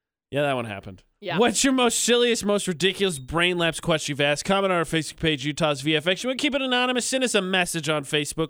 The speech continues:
Speaker 1: or text us, six eight two five five. Start your text with V F X. Then, no names. We'll just have the funny story to share on V F X.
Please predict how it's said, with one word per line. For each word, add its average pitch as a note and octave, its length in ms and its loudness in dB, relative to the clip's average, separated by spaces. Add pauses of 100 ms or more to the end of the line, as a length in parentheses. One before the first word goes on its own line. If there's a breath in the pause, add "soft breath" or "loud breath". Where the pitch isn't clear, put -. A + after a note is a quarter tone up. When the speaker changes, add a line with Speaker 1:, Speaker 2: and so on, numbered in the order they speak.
Speaker 1:
or G#3 200 2
text E3+ 420 0
us, D3 220 0 (420 loud breath)
six G3 340 0
eight F3 200 0
two E3+ 240 2
five D3+ 300 2
five. D3 260 0
Start E3+ 340 0
your D3 100 -2
text D3+ 300 0
with C3+ 140 -2
V D3 200 0
F C#3+ 180 -2
X. E3+ 260 0
Then, A3+ 340 0 (800)
no G#3 160 2
names. F#3 560 0 (140)
We'll D#3 80 -14
just D3 120 -12
have E3+ 140 0
the D3+ 80 -8
funny D#3 220 -2
story C3 320 -2
to A#2 40 -6
share A2 320 0
on G#2+ 80 -4
V A#2+ 140 -2
F A#2 140 -2
X. - 420 -6